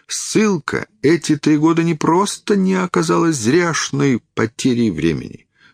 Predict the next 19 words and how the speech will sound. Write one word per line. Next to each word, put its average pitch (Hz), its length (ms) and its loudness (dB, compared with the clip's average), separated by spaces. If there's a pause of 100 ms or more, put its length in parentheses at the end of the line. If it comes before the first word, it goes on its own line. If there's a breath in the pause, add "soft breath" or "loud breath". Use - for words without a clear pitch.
Наоборот, 73 680 0 (640 loud breath)
как 131 380 0
революционерам 139 1000 2
они 131 420 2
им 135 200 0
безмерно 123 800 0
много 110 340 0
дали. 76 380 -4 (560 loud breath)
Позволили 123 680 2
найти 113 600 -2
и 110 140 -4
единомышленников, 104 1400 -2
и 98 120 -2
верных 113 480 2
сторонников. 78 1120 -4 (160 soft breath)
Фактически, - 1040 -2 (200)
говорил 87 460 0
он 76 140 -2
ей, 127 340 0